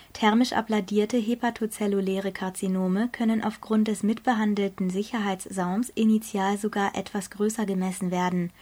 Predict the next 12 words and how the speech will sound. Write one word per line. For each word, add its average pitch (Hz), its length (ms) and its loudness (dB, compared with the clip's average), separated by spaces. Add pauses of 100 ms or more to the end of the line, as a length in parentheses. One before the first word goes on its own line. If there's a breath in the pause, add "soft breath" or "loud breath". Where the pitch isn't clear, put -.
(300 loud breath)
obwohl 208 340 6
die 220 140 0
Ablation 220 580 0
vollständig 196 680 -2
war. 170 240 -8 (480 loud breath)
Hepatozelluläre 226 1080 4
Karzinome 185 680 -2
sind 180 240 -4
außerdem 196 540 -2
prinzipiell 220 680 -2
im 196 180 -2
Gegensatz 208 720 0